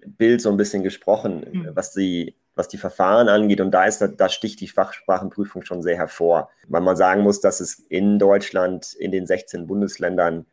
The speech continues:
Speaker 1: sehr, sehr unterschiedliche Prüfungen gibt momentan, auf die die Menschen treffen. Das heißt, wenn ich jetzt aus dem Ausland komme und mich anmelde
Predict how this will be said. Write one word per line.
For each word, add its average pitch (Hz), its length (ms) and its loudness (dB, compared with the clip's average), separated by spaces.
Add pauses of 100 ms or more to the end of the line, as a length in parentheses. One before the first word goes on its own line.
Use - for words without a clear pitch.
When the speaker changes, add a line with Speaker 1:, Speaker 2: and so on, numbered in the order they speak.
Speaker 1:
sehr, 101 460 4
sehr 98 260 2
unterschiedliche 92 1000 -2
Prüfungen 101 540 -6
gibt - 340 -10
momentan, 80 560 -8
auf 78 140 -14
die 90 100 -18
die 85 100 -14
Menschen 80 300 -10
treffen. - 400 -8
Das - 100 -16
heißt, 90 140 -4
wenn 87 100 -2
ich 101 100 -6
jetzt 104 180 -4
aus 98 140 0
dem 98 80 -6
Ausland 101 360 0
komme 110 220 0
und 101 80 2
mich - 180 -2
anmelde 123 460 2